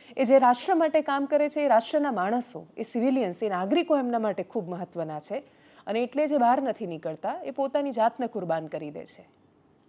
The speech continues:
જ્યારે જ્યારે તમે આ કોઈ પણ પ્રકારના કિસ્સા જુઓ, ચારે બાજુથી લાલચો માથા પર ઉભરાય. કોઈ રસ્તો જ ન દેખાય, આપણને એવું લાગે ને કે આપણે આટલું કરપ્શન કરીને જ આમાંથી બચી શકીશું,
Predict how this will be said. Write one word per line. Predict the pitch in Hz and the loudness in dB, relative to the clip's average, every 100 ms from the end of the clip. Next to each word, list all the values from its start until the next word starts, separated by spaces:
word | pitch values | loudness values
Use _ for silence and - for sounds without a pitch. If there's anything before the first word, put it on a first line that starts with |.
| _ _ - _ | _ _ -20 _
જ્યારે | 226 247 320 294 | 0 4 4 2
જ્યારે | 208 208 262 277 | 2 4 4 2
તમે | 269 269 | 0 -2
આ | 269 | -6
કોઈ | 254 339 | -4 -4
પણ | 359 381 | -2 -2
પ્રકારના | 311 247 226 214 196 | -2 -2 -2 -4 -6
કિસ્સા | 196 180 180 | -8 -8 -6
જુઓ, | 160 170 156 - _ _ _ _ _ _ _ _ - | -6 -8 -14 -16 _ _ _ _ _ _ _ _ -4
ચારે | 269 277 339 | 2 4 6
બાજુથી | 294 277 294 277 | 6 4 0 0
લાલચો | 170 196 - 302 | 2 2 2 0
માથા | 226 190 226 | -2 -4 -6
પર | 233 185 | -6 -6
ઉભરાય. | 165 165 147 147 _ _ _ _ _ _ - | -6 -10 -14 -18 _ _ _ _ _ _ 2
કોઈ | 320 | 4
રસ્તો | 277 - 359 | 4 2 2
જ | |
ન | 302 | 2
દેખાય, | 254 247 254 | 2 2 4
આપણને | 233 269 277 | 2 2 0
એવું | 294 | 2
લાગે | 302 330 | 2 4
ને | 339 | 0
કે | 294 | 2
આપણે | 262 269 | 0 0
આટલું | 262 262 269 | -2 -4 -4
કરપ્શન | 269 247 - 277 254 | -2 -4 -6 -8 -4
કરીને | 254 262 269 285 | -4 -4 0 2
જ | |
આમાંથી | 269 233 247 254 | 4 4 0 0
બચી | 202 233 | -2 -4
શકીશું, | - 202 220 180 175 | -8 -8 -8 -8 -10